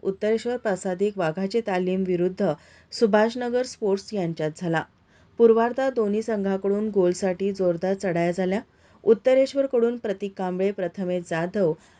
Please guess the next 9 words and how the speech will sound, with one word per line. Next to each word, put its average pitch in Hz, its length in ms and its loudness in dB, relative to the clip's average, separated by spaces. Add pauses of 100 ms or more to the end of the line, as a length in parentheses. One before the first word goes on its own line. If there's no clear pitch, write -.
(120)
आलियन 202 520 2
शर्मा 185 480 0 (300)
यांनी 208 320 4
सुभाषनगरच्या 233 1000 0 (100)
गोल 190 180 2
क्षेत्रात 196 440 -2 (100)
आक्रमक 175 440 -4 (100)
चढाया 165 260 0
केल्या, 160 300 -2